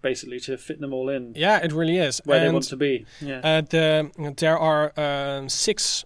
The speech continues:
Speaker 2: well, there are actually twelve, uh, front benches, but,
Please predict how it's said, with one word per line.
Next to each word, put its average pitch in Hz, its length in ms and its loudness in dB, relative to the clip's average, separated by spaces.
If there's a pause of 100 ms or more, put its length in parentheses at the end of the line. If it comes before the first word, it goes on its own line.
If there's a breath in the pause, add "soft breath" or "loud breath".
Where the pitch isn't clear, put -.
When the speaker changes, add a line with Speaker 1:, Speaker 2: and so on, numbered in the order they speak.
(120)
Speaker 2:
well, 156 200 4
there 151 220 4
are 156 140 -4
actually 160 240 0
twelve, 165 580 2
uh, 135 220 -4
front 139 360 -4
benches, 143 520 0
but, 131 360 -8